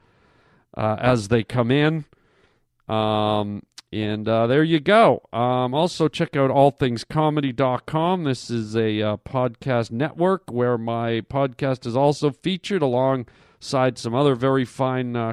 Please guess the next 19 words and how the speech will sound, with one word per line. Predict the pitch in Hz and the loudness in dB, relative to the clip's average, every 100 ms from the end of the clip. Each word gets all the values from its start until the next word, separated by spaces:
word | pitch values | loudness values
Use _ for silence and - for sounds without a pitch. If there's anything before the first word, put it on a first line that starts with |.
| - | -6
comedic | 123 127 127 107 | -6 -4 -4 -6
talent | - 156 156 151 143 | -6 0 2 0 2
over | 156 147 | 0 2
there, | 143 160 170 156 | 2 2 2 0
Jake | 123 135 - | -2 -6 -4
Johansson | 113 104 143 165 151 - 147 143 127 | -6 -4 -2 -2 -2 -4 -2 -2 -4
and | 95 - _ _ _ - | -8 -18 _ _ _ 2
Bill | 143 123 | 4 4
Burr, | 107 143 151 | 4 6 6
Al | 135 135 | 6 4
Madrigal, | 117 135 147 139 135 147 147 | 2 0 0 0 4 4 4
some | - 107 | 0 -4
real | 151 160 | 0 -2
funny | - 135 120 | -2 -4 -2
people. | - 113 104 110 107 101 _ _ _ _ _ _ _ _ | -4 -6 -2 2 2 0 _ _ _ _ _ _ _ _
Uh, | 104 104 104 | -4 0 0
check | - - 170 185 - | -2 -4 -2 -2 -4
that | - 104 131 165 147 | -16 0 4 4 6
out. | 127 123 127 | 6 6 4